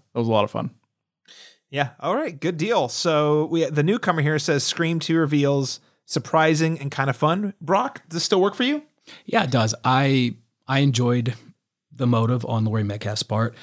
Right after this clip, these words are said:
Speaker 3: uh, you know, trying to avenge her son and just, you know, you just think about that motherly bond you have with the kid, just like, even though he was legitimately a,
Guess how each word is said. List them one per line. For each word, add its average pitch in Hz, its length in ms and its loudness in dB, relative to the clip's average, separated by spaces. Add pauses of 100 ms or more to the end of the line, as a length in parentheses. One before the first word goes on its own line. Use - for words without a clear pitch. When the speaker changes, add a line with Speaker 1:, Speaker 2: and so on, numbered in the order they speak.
(260)
Speaker 3:
uh, 117 300 2 (160)
you 110 100 -4
know, 98 140 -4
trying 120 360 2
to 113 340 0 (440)
avenge 117 420 0
her 113 140 0
son 104 420 0
and 104 360 -4
just, 104 220 -4 (600)
you - 100 -6
know, 107 200 0 (220)
you 135 140 2
just - 200 0
think 120 180 0
about 113 240 2
that 110 140 2
motherly 120 380 2
bond 110 260 2
you 110 60 2
have 113 160 2
with 107 100 -2
the 101 80 -6
kid, 110 240 0
just 107 240 -2
like, 110 240 -6 (160)
even 123 320 2
though 113 180 4
he 110 180 -2
was 107 340 0 (500)
legitimately 113 760 2
a, 110 120 0